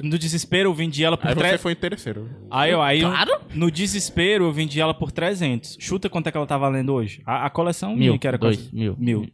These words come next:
Speaker 3: Caralho.
Speaker 2: Sério?
Speaker 1: No mínimo, porque ela tá esgotada.
Speaker 2: Caralho.
Speaker 3: Eu, sempre que eu pego um livro que é a primeira edição, eu digo, vou guardar, porque vai que esse cara vira um autor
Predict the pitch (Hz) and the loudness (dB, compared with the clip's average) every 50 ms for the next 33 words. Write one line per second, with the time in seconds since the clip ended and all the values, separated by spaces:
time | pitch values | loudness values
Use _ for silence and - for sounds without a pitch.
0 | _ - - 117 120 127 117 123 139 117 113 123 123 - 131 147 208 247 254 233 | _ -8 -4 -2 0 2 4 4 4 4 2 0 -2 -4 -2 0 0 2 2 2
1 | 226 208 180 147 - - - 160 156 156 147 151 143 139 147 147 - 139 120 110 | 2 2 0 0 0 0 0 2 0 2 2 2 2 2 0 -2 -2 -4 -6 -6
2 | 110 _ _ _ - 131 127 127 123 120 127 135 135 - _ _ _ _ _ _ | -8 _ _ _ -14 -12 -12 -10 -10 -10 -12 -12 -16 -18 _ _ _ _ _ _
3 | _ _ _ _ _ _ _ - - 123 - - 143 - 208 196 - 208 - 151 | _ _ _ _ _ _ _ -2 -2 -2 0 0 0 0 0 0 0 -4 -4 0
4 | - 185 170 165 165 147 151 151 147 135 143 131 - 131 131 143 147 147 135 117 | -2 0 2 2 2 2 2 2 0 0 -2 0 0 0 0 2 2 2 0 -2
5 | - - 139 131 131 123 120 117 117 113 110 117 107 113 113 123 135 135 127 127 | -4 -4 -2 -2 0 0 0 0 0 -2 -4 -6 -4 0 0 2 2 2 0 0
6 | 113 113 - - 120 110 117 123 - 131 123 - - 117 - 117 113 117 117 117 | 0 -4 -4 -2 -2 -2 -2 -2 -2 -4 -6 -4 -6 -6 -2 -2 0 0 2 2
7 | 113 113 110 107 104 107 110 107 104 95 - - 110 107 101 - | 2 2 2 0 0 -2 0 2 2 0 0 -2 -2 -2 -4 -4